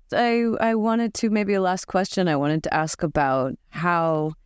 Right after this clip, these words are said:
I mean, you have a huge body of work. So, like, it seems like you have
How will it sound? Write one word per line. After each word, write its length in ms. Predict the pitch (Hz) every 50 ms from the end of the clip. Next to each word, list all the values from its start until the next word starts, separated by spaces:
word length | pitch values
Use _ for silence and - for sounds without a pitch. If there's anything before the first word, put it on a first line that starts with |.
| _ -
I 60 | 170
mean, 140 | 190 196 202
you 100 | 214 220
have 140 | 226 220 202
a 60 | 208
huge 360 | - - 226 233 233 196 190
body 280 | 185 185 175 170 170 156
of 140 | 147 -
work. 380 | - 143 135 117 127 - - - _ -
So, 160 | - - - 175
like, 420 | 170 165 156 151 147 - - - _ -
it 160 | 180 180 -
seems 560 | - - - 208 196 190 185 180 175 165 -
like 260 | - 170 156 151 135 -
you 180 | 156 156 156 151
have 380 | 156 160 147 135 139 135 -